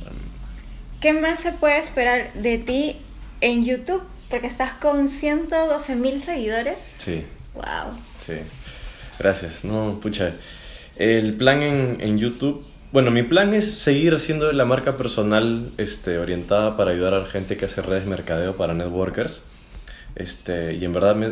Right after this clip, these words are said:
Speaker 2: me quedo sorprendido porque un montón de gente en todo el mundo me sigue. O sea, bueno, en habla hispana, aunque también a veces gente de ot-, de otros idiomas.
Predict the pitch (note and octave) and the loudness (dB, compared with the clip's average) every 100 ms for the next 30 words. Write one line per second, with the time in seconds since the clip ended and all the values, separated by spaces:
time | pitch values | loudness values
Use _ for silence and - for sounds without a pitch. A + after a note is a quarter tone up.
0 | G#2+ G#2 A2 - A#2 G2+ F#2 F#2+ A2 G#2 | -2 -2 0 0 0 0 0 0 0 -4
1 | - G2+ G#2+ G#2 G2 A2+ A2 G2 G2+ G#2 | -6 -4 -2 -2 -2 -2 0 -2 -2 -2
2 | G#2 F#2 G2 G2 G2 G2+ G2 F#2 E2 E2 | -2 -2 0 0 0 0 -2 -2 -4 -6
3 | F2 D2+ D#2 - - - E2 F#2 E2 E2 | -6 -6 -6 -8 -10 -10 -6 -4 -2 0
4 | F#2+ F#2+ - F2+ E2 E2 E2 D#2+ F#2+ F#2+ | 0 -2 0 0 -2 -6 -6 -6 -4 -6
5 | G2 G#2 G2 G2 G2+ F#2+ - G2+ F2 G2 | -6 -8 -6 -6 -4 -6 -8 -8 -6 -6
6 | F#2 F2 E2+ D#2 | -4 -2 -4 -6